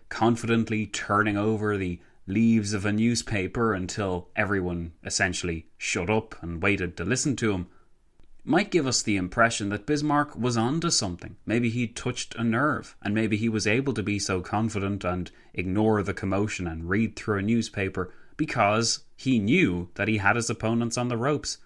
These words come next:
and all of this in his first speech. Bismarck might want us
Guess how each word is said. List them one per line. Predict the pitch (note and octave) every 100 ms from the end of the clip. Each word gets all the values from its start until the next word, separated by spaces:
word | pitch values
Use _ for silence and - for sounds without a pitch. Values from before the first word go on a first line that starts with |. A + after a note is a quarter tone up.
| - -
and | F2 F#2
all | G2+
of | G2+
this | A#2+ -
in | A#2
his | B2+ A#2+
first | - B2 - -
speech. | - B2+ D3 - - - - _ _ _ _ _ _ _ _ _ _ _ _ _ _ _ _ _ _ _ _ - - - - -
Bismarck | B3 F3+ D3+ A2+ G#2+ - G#2+
might | A2 A#2+ G#2 F#2+
want | F2 G#2 F3+ F3
us | - -